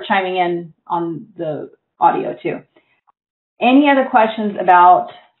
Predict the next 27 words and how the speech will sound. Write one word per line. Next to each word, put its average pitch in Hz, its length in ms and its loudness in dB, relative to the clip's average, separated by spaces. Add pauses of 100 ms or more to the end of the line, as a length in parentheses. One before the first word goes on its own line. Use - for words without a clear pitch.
(300)
email 202 480 -4
delay 170 400 -4
delivery? 160 720 -12 (480)
Uh, 196 40 2
and 240 200 0
we're 269 80 -4
gonna 370 300 2
circle 247 260 0
back, 202 360 2
uh, - 260 -12 (440)
'cause 226 200 -8
these 247 260 -12 (280)
five 330 340 0
topics 220 400 -2
I'm 202 140 -6
using, 196 260 -6
they 175 100 -4
really 190 300 -4
all 175 180 0
inter-, 175 280 -10 (180)
intertwine 175 680 -8
with 214 140 -6
each 233 180 -10
other. 285 380 -4 (300)
So 190 100 2
I 175 120 4
will 214 680 0